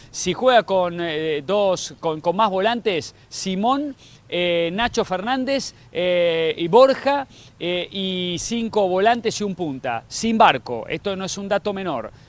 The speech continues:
Barco no sería parte del equipo titular hoy. Si juega con dos puntas, la misma defensa, los mismos doble cinco, eh,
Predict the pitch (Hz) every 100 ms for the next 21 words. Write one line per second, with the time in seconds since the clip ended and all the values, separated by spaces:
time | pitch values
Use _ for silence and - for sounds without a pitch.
0 | - - 175 196 196 202 202 220 202 214
1 | 214 208 180 214 180 180 175 185 175 135
2 | 123 151 - 240 - 202 202 - 262 240
3 | 180 131 - - - - 170 214 208 220
4 | 190 277 262 - 262 262 - 165 175 165
5 | 214 202 190 185 165 135 196 208 208 -
6 | 262 233 247 247 - - - - 170 165
7 | 160